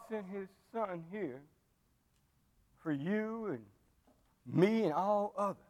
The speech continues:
And I tell you, if you were to take this chance, your life would be better for it. If you're here and you don't have a relationship with Jesus Christ,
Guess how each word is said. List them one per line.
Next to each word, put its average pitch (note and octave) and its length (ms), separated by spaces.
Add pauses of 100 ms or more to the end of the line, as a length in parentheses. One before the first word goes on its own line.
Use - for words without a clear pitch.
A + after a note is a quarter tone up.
(1200)
And F3+ 120
I G#3 60
tell C4 280
you, D3+ 80 (1400)
if D3 160
you C4+ 200
were B3 220
to - 20
take A#3+ 360
this A3 160 (160)
chance, G3+ 380 (340)
your A3+ 180
life F#3+ 480 (100)
would D#3+ 180
be F3 120
better G#3+ 280 (120)
for A#3+ 140
it. - 1600
If B2+ 100
you're C#4 200
here B3+ 360
and E3 160
you G3 80
don't G#3 180
have G3 220
a E3 60
relationship D#3 1040 (840)
with C3+ 200
Jesus A2 360
Christ, - 260